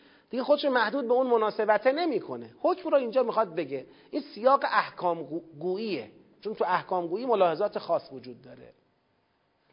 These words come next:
خب آیهٔ بعدی رو هم بخونم. «ولا تنکحوا المشرکات حتی یؤمنن.» اولاً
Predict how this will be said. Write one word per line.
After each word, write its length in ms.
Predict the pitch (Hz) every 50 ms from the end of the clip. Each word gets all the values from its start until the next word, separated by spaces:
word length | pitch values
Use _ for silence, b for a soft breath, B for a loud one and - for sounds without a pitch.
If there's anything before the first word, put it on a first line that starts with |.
| _ _ _
خب 220 | - 202 185 - - - - b b b b b b b b b b b b -
آیهٔ 280 | 180 190 202 233 262
بعدی 260 | 240 220 202 196 214 226
رو 60 | 226
هم 100 | 208 208
بخونم. 500 | 247 269 - 226 202 196 185 185 185 185 - - - b b b b b b b b 160
«ولا 460 | 175 208 214 226 269 285 285 277 254
تنکحوا 760 | 220 - - - 254 277 269 254 220 - - 202 165 - 196 190
المشرکات 1040 | 175 170 170 175 180 196 185 - - 196 190 202 190 - 208 202 202 196 202 - 269 294 311 320 330 - - - - _ _ _ _ _ _ _ _ _ _
حتی 640 | - - - 233 247 247 - - 277 285 302 311 320
یؤمنن.» 920 | 220 165 160 143 156 160 165 175 160 151 147 139 139 139 135 135 135 135 143 143 _ _ _ _ _ _ _ _ _ _ _ _ _ _ _ _ _ _ _ _ _ _ _ -
اولاً 640 | - 349 381 359 349 339 320 320 311 302 294 285